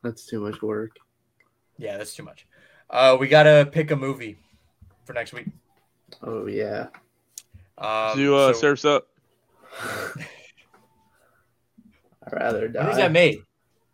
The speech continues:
Speaker 3: Uh,
Speaker 1: Probably,
Speaker 3: like,
Speaker 1: like,
Speaker 3: I think, like,
Speaker 1: two thousand six.
Speaker 3: two thousand one.
Speaker 2: Let's look it up. Hold on.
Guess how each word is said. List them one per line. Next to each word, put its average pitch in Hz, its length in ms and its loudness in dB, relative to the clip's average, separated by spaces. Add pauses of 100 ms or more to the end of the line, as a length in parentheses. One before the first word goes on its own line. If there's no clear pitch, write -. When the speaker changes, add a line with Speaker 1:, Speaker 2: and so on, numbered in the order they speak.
(920)
Speaker 3:
Uh, 143 80 0
Speaker 1:
Probably, 135 220 2
Speaker 3:
like, 123 80 4
Speaker 1:
like, 120 100 -2
Speaker 3:
I - 20 -20
think, 143 140 -8
like, 127 100 0
Speaker 1:
two 117 60 0
thousand 117 140 -2
six. 117 140 -10
Speaker 3:
two 120 40 -2
thousand 120 360 2
one. 127 360 -4 (2000)
Speaker 2:
Let's 139 180 -20
look 120 140 -10
it 110 60 -2
up. 92 160 -6
Hold 113 200 -8
on. 95 140 -12